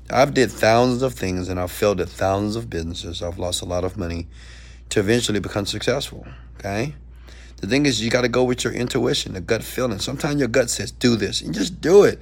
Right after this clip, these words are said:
And guess what? It might not work out, but it doesn't mean that you're gonna, like, die. It doesn't mean that it's not gonna work out forever. You just do something else. What did you do when you tried to ride a bike when you was young and when you failed?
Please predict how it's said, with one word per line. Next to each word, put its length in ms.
And 120
guess 200
what? 160
It 20
might 260
not 220
work 240
out, 460
but 120
it 40
doesn't 280
mean 200
that 180
you're 100
gonna, 220
like, 440
die. 400
It 100
doesn't 240
mean 140
that 140
it's 120
not 140
gonna 200
work 240
out 240
forever. 640
You 100
just 160
do 140
something 320
else. 460
What 140
did 120
you 60
do 180
when 140
you 40
tried 200
to 80
ride 180
a 60
bike 360
when 140
you 100
was 160
young 380
and 120
when 100
you 80
failed? 480